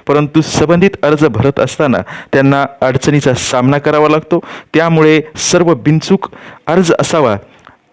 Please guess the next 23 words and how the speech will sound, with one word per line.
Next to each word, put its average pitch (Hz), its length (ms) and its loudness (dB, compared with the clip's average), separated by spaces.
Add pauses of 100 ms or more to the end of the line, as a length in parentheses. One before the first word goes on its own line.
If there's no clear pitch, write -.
(140)
यासाठी 170 440 0
सर्व 151 340 0
काळजी 156 420 0
घेण्यात 127 380 -2
येत 104 180 0
आहे. 104 200 -2 (240)
येत्या 127 280 -2
काही 127 260 0
दिवसामध्ये 143 540 0
टीईटी 151 340 -2
परीक्षेचे 147 440 0 (100)
अर्ज 139 200 2
भरण्यापासून 143 580 0
ते - 380 -6
परीक्षेपर्यंतचे 160 840 2
संपूर्ण 165 480 0
वेळापत्रक 156 520 0 (400)
जाहीर 147 260 0
करण्यात 139 340 0
येणार 95 220 0
आहे. 98 180 -4 (320)
परीक्षा 123 320 0
घेण्यासाठी 135 600 0